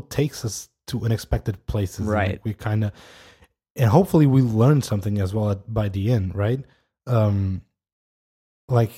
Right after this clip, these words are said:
Speaker 1: those are my favorites. So sometimes it's something not scripted in the sense that we're reading or following a script, but it's a very obvious path, right? Um, and some other ones, it's just, like, brainstorming or, like, improvising all the way. But,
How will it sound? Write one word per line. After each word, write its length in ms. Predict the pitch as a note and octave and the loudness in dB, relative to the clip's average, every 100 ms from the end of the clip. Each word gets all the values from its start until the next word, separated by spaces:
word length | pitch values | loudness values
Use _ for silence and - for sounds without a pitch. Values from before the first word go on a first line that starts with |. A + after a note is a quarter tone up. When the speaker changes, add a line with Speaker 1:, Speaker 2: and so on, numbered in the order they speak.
| A2 | -10
Speaker 1:
those 360 | A#2+ C3+ D#3+ | 2 4 6
are 80 | C#3 | 4
my 140 | A#2+ G2+ | 4 0
favorites. 460 | G#2 F2+ F2+ - - - | -2 -4 -6 -12 -20 -8
So 280 | - A2 | -2 -2
sometimes 520 | G#2+ E3 D#3 D3+ D#3+ C#3 | 0 0 2 2 2 0
it's 280 | C3+ B2+ - | -2 -2 -2
something 400 | D3 C3 C3+ - | -2 0 -2 0
not 400 | B2+ G3 - - | -2 -2 -4 -14
scripted 540 | - - D3+ - B2 | -14 -2 0 2 0
in 80 | A#2 | 0
the 80 | A2 | -2
sense 220 | B2 G#2+ | -2 -2
that 200 | A2 - _ _ | -4 -6 _ _
we're 160 | B2+ A2 | 0 2
reading 440 | G#2+ A#2 A2 G#2+ - | 6 6 4 -2 -6
or 120 | G2 | -8
following 380 | - G#2+ G#2 G2 | -4 -4 -2 -4
a 40 | |
script, 240 | F#2 C3+ G#2+ | -2 -2 -2
but 120 | A2 - - - - _ - | -6 -8 -20 -20 -20 _ -10
it's 140 | C3+ | 0
a 40 | E3+ | 2
very 200 | F3+ D#3+ | 4 4
obvious 600 | B2 A#2+ A2 G#2 - _ _ _ | 2 2 0 -4 -6 _ _ _
path, 420 | G2+ G2 G2 - - - | -2 0 -10 -16 -20 -4
right? 280 | A2+ G#2 A2+ - | 0 0 -2 -4
Um, 520 | A2 G#2 G2 F#2+ F#2+ G2 _ _ _ _ _ _ - | -2 0 0 -2 -6 -12 _ _ _ _ _ _ -4
and 720 | A#2 G#2+ G#2+ G#2 G#2+ G#2+ G#2 | -2 0 0 0 -2 -2 -2
some 120 | A2+ | 0
other 160 | A2+ A2+ | 4 4
ones, 200 | A2 G2+ | 2 0
it's 280 | G#2 A2 G2+ | -4 -4 -4
just, 140 | G#2 | -4
like, 140 | G2 | -4
brainstorming 600 | G2+ G2 - G#2 G2 F#2+ | -2 -4 -2 -2 -2 -4
or, 40 | F#2+ | -4
like, 180 | F2+ - | -6 -6
improvising 520 | A2+ G2+ F#2+ F#2+ G2 | -6 -4 -4 -4 -4
all 80 | F#2+ | -4
the 80 | G2+ | 0
way. 200 | A#2 G#2 | 2 2
But, 200 | G2 | 0